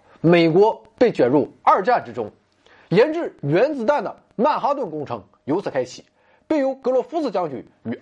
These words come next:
奥本海默作为主要负责人。现在理论基础已经具备，而要真正造出原子弹，在工程上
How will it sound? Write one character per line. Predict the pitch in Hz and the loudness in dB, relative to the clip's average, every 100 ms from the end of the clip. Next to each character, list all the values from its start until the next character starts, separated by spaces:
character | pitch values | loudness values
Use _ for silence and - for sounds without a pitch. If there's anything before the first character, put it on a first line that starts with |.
| - | 2
奥 | 233 | 4
本 | 208 | 4
海 | - 123 | 0 -2
默 | 190 233 - _ | -2 -2 -6 _
作 | 143 | -8
为 | 127 | -8
主 | 127 - 117 | -10 -10 -4
要 | 202 | -4
负 | 139 143 | -4 -6
责 | 113 | -6
人。 | 82 _ _ _ _ _ _ _ _ _ | -8 _ _ _ _ _ _ _ _ _
现 | - 269 | 2 4
在 | 190 - _ | 2 -2 _
理 | 151 175 208 | 0 2 4
论 | 349 240 | 2 2
基 | 262 | 0
础 | 262 117 - - | -2 -6 -12 -14
已 | 95 | -6
经 | 123 | -4
具 | - 190 | -2 -2
备， | 175 - _ _ _ _ - | -4 -6 _ _ _ _ 0
而 | 220 | 2
要 | 320 202 - | 2 -2 -4
真 | 269 294 | -4 -2
正 | 269 - _ - | -4 -6 _ -4
造 | 392 302 | 0 0
出 | - 226 | -2 -4
原 | 208 | -4
子 | 151 | -2
弹， | 170 131 _ _ _ | -4 -4 _ _ _
在 | - 120 - | -6 -6 -2
工 | 190 262 | 0 0
程 | 190 | 0
上 | 131 110 | -4 -6